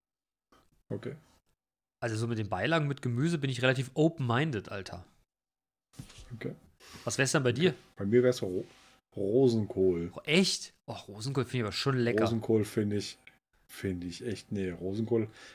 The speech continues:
Speaker 1: hat, äh, ähm, nur eine Berechtigung in einem, einem Linseneintopf. Da mu-, muss Rosenkohl rein.
Speaker 2: Okay.
Speaker 1: Aber das, das ist bei mir auch, äh, Zeitmaschinen, äh, Dings,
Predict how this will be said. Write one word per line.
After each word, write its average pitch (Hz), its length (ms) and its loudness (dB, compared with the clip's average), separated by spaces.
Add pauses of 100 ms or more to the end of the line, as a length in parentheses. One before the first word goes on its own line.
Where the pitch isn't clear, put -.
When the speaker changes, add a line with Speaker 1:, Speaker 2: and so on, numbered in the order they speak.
(140)
Speaker 1:
hat, 107 280 -4 (100)
äh, 127 500 0
ähm, 107 280 0 (960)
nur 131 420 2
eine 139 180 2
Berechtigung 127 680 0
in 135 240 -6
einem, 110 520 -2 (340)
einem 98 340 -2
Linseneintopf. 98 1300 -2 (520)
Da 95 120 -8
mu-, 92 220 -6
muss 110 400 -10
Rosenkohl 95 520 -6
rein. 104 200 -12
Speaker 2:
Okay. 101 260 -4 (1500)
Speaker 1:
Aber 92 120 -4
das, - 320 -4
das 95 200 -6
ist - 160 -10
bei 107 100 -2
mir 117 200 0
auch, 110 200 -4
äh, 113 180 -6
Zeitmaschinen, 117 840 -4 (420)
äh, 107 600 -4
Dings, 117 460 -6